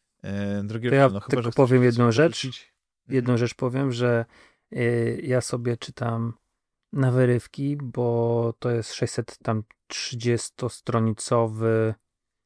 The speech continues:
Speaker 2: leksykon. E, powieść graficzna, leksykon, tom pierwszy i to obejmuje, no, spokojnie, z tutaj, g-, no,
Speaker 1: Mhm.
Speaker 2: ponad setka, a nawet więcej,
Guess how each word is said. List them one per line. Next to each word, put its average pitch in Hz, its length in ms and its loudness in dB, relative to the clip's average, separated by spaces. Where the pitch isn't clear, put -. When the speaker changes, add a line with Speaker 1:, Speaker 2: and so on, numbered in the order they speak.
Speaker 2:
leksykon. 147 680 0
E, 110 460 0
powieść 123 320 4
graficzna, 120 600 -2
leksykon, 123 540 0
tom 117 180 -2
pierwszy - 440 -2
i 139 60 -2
to 123 160 -2
obejmuje, 113 960 2
no, 156 340 -6
spokojnie, 123 720 -2
z - 200 -16
tutaj, 110 280 -6
g-, 127 360 -10
no, 196 260 -2
Speaker 1:
Mhm. 101 320 -4
Speaker 2:
ponad 135 300 0
setka, 120 680 2
a - 60 -6
nawet 120 220 0
więcej, 113 440 0